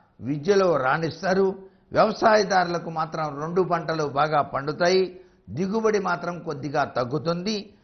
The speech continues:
డైరీ ఫార్మ్ వారికి మాత్రం మంచి లాభం. మంగళవారం ఆంజనేయ స్వామి వారికి పూజలు, శివునికి రుద్రాభిషేకాలు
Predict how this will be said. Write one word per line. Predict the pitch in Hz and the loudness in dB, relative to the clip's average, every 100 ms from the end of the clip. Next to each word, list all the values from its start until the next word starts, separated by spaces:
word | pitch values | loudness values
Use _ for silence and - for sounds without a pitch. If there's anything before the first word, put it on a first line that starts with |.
| _ _ _ - _ - | _ _ _ -20 _ 2
డైరీ | 175 214 247 247 | 6 8 6 2
ఫార్మ్ | - 214 208 165 98 - _ _ - | 4 6 6 4 -4 -18 _ _ -2
వారికి | 156 185 170 170 | 2 4 2 -6
మాత్రం | 175 170 175 196 208 - - | -2 -2 -2 -6 -6 -14 -6
మంచి | 135 165 185 | -6 -4 -2
లాభం. | 165 160 170 202 202 - - _ - | 2 4 4 2 0 -10 -20 _ -4
మంగళవారం | 147 196 202 202 196 202 220 180 - _ _ | -2 0 2 4 6 6 4 -4 -18 _ _
ఆంజనేయ | 135 202 190 202 196 180 | 0 2 0 -2 0 -2
స్వామి | 175 - 160 156 | -4 -4 -4 0
వారికి | 151 139 123 | 0 0 -8
పూజలు, | - 170 170 190 202 - - _ _ - | -4 0 2 2 0 -6 -18 _ _ -10
శివునికి | - 214 254 202 202 135 87 - _ _ 117 | -4 0 0 0 -2 -2 -6 -18 _ _ -6
రుద్రాభిషేకాలు | 170 165 214 220 220 190 - 175 170 175 165 165 | -6 -2 2 2 2 -2 -4 -6 -4 -4 -2 -4